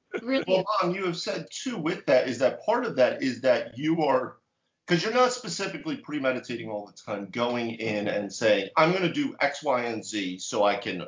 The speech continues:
Speaker 2: address these concerns."
Speaker 1: Mm-mm.
Speaker 2: You're allowing them to role play out certain things. But I, what you've said before is that you're looking for things that in a lot of the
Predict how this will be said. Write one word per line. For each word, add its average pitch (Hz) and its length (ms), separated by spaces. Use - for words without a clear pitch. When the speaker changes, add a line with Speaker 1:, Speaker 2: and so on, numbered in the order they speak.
Speaker 2:
address 123 500
these 113 200
concerns." 117 680
Speaker 1:
Mm-mm. 170 180
Speaker 2:
You're 156 220
allowing 151 400
them 127 160
to 117 160
role 135 320
play 113 180
out 117 200
certain 117 280
things. 165 240
But 165 240
I, 139 120
what 170 240
you've 160 160
said 180 280
before 139 420
is 127 140
that 131 200
you're 135 160
looking 175 460
for 123 540
things 147 680
that 147 300
in 202 140
a 175 80
lot 214 360
of 233 220
the 151 140